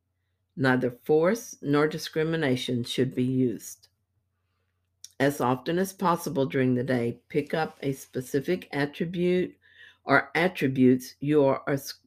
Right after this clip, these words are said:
subscribing, ascribing to yourself at the time and apply the idea for today to them, adding the idea in the form stated above to each of them.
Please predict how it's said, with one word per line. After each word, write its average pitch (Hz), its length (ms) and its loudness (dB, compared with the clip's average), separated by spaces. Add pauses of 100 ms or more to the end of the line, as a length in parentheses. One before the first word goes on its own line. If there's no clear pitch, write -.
subscribing, 143 920 -2 (100)
ascribing 143 920 -2 (460)
to - 100 2
yourself 143 720 2
at 143 140 -4
the 139 100 -6
time 135 600 -2
and 151 120 0
apply 165 400 0
the 185 200 0
idea 165 360 0
for 156 120 -6
today 143 400 0
to 123 160 -2
them, - 320 -8 (680)
adding 170 420 2
the 156 160 2
idea 143 340 2
in 139 140 2
the 127 160 -2
form 135 300 2
stated 147 500 0
above 131 460 -2
to - 180 -6
each 135 220 -2
of 113 100 -4
them. 120 320 -12